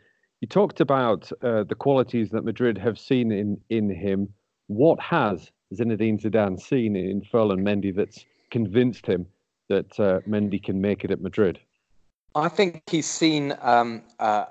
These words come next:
Speaker 2: a modern-day fullback. I think Ferland Mendy has probably,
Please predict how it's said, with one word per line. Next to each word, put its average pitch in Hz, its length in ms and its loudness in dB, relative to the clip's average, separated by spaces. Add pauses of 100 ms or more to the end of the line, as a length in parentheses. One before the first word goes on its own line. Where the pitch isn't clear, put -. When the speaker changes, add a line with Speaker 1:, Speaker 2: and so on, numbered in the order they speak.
(100)
Speaker 2:
a 110 140 -8
modern-day 110 800 -6
fullback. 95 640 -10
I 95 60 -12
think 104 420 -14 (180)
Ferland 107 320 -2
Mendy 104 460 -6 (400)
has - 640 -8 (380)
probably, 117 520 0